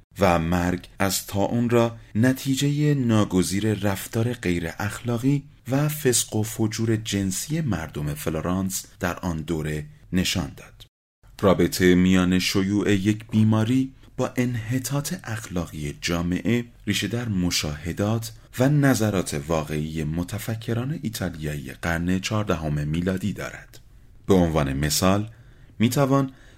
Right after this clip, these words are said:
به عقاید جیوانی ویانی در کتاب تاریخ جدید و جیوانی بوکاچیو در کتاب دکامرون اشاره کرد. در چندین فیلم، طاعون به عنوان مجازات واضح بی اخلاقی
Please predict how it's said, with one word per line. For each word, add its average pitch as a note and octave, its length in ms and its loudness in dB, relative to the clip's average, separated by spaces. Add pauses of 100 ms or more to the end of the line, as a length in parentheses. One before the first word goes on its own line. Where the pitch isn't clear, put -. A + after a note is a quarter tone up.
(120)
به - 80 -2
عقاید B2+ 720 0
جیوانی A2 600 0
ویانی D#2 600 -2 (260)
در F#2 240 0
کتاب F#2 500 -2
تاریخ E2+ 480 0
جدید G2 640 -2 (300)
و F#2 200 2
جیوانی G2+ 600 4
بوکاچیو G2+ 720 -2 (200)
در A#2 140 2
کتاب A2+ 460 -2
دکامرون G2 840 2
اشاره F2+ 360 -2
کرد. - 240 -16 (880)
در C3+ 120 4
چندین D#3 520 2
فیلم، F2 400 2 (220)
طاعون D3 560 2 (180)
به F3 60 6
عنوان A2 500 6
مجازات A#2 920 2 (160)
واضح B2 560 0
بی F2+ 220 -4
اخلاقی E2+ 680 -2